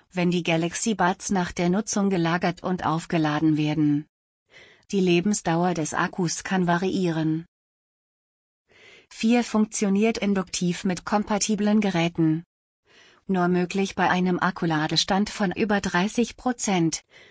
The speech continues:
Ausgenommen das Smartphone wird gleichzeitig geladen, Dual Charging. Fünf. Das Verbindungs-Pop-up-Fenster wird nur auf mobilen Samsung-Geräten mit Android sieben Punkt eins Punkt eins oder höher angezeigt,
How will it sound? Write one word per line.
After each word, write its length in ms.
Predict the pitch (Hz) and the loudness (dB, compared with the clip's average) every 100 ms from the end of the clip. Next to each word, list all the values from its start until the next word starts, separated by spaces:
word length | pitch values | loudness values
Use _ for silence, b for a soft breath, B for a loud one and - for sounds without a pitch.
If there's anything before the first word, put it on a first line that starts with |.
| B | B
Ausgenommen 640 | - 208 - 247 220 220 220 | 0 0 2 2 4 4 2
das 220 | 170 - | 0 -2
Smartphone 680 | 175 165 170 - 220 226 220 | 0 0 0 0 2 2 2
wird 200 | 185 - | 0 -2
gleichzeitig 800 | 185 170 196 - 233 220 208 190 | 0 0 0 -2 0 0 0 -4
geladen, 720 | 226 214 175 165 165 165 160 _ _ | -2 0 0 0 2 0 0 _ _
Dual 400 | 180 170 175 185 - | -4 0 0 0 0
Charging. 640 | 208 180 160 156 151 151 _ _ _ _ _ _ _ _ _ _ _ _ b b b b b b b | 0 0 0 0 -2 -4 _ _ _ _ _ _ _ _ _ _ _ _ b b b b b b b
Fünf. 380 | - 240 240 - | -2 2 2 0
Das 200 | 165 - | -4 -2
Verbindungs-Pop-up-Fenster 1500 | 175 170 190 185 175 - 170 156 208 - 202 175 - 185 175 | -2 0 0 0 -4 -4 -4 -2 -4 -4 -4 -2 -2 -2 0
wird 200 | 185 - | 0 0
nur 280 | 190 175 | 0 2
auf 180 | 165 160 | 0 -2
mobilen 540 | 180 170 196 233 226 208 | -2 0 2 4 4 2
Samsung-Geräten 1000 | 180 190 190 180 175 156 156 - 196 185 | 0 0 0 0 0 0 -2 -2 0 0
mit 200 | 175 - | 0 0
Android 500 | 165 185 185 185 175 | 0 0 0 -2 -2
sieben 340 | 214 220 240 | 0 4 2
Punkt 380 | 247 233 - - | 2 0 -2 -4
eins 320 | 180 214 - | -2 0 -4
Punkt 440 | - 240 240 - | -2 0 0 -2
eins 340 | 175 190 226 - | -2 0 -2 -2
oder 240 | 190 180 | -2 0
höher 400 | 185 233 180 - | 2 2 2 0
angezeigt, 800 | 170 175 175 - 175 165 226 - | 0 0 -2 -2 0 0 -2 -8